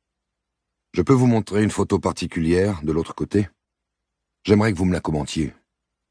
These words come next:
Je suis là tous les après-midi pour ça. Ils franchirent le sas. Paul fit coulisser le tiroir numéro dix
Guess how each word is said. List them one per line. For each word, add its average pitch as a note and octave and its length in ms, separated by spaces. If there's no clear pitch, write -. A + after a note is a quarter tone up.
Je - 120
suis D3+ 220
là D3+ 140
tous C#3+ 120
les B2+ 200
après-midi A2+ 480
pour A#2+ 240
ça. - 200
Ils E2 120
franchirent G2+ 420
le C#2+ 120
sas. - 640
Paul C3 240
fit G2+ 220
coulisser A#2 460
le F2+ 120
tiroir F#2+ 500
numéro D2+ 420
dix C3 600